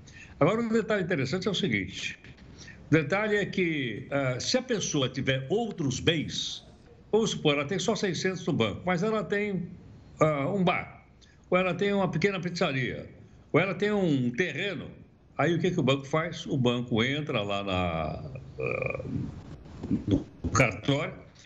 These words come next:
descobre que essa pessoa tem outros bens, aí ela pode entrar na justiça pra tentar penhorar esse bem que a pessoa tem. Isso se ela tiver, portanto, mais de um bem.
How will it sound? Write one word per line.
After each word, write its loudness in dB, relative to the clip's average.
descobre 2
que 2
essa 0
pessoa 0
tem -4
outros -2
bens, -2
aí 4
ela -2
pode 0
entrar -2
na 0
justiça 2
pra 0
tentar 0
penhorar 0
esse 2
bem 0
que -4
a -4
pessoa 2
tem. -2
Isso 4
se 0
ela 2
tiver, 0
portanto, -2
mais 2
de 0
um 2
bem. 0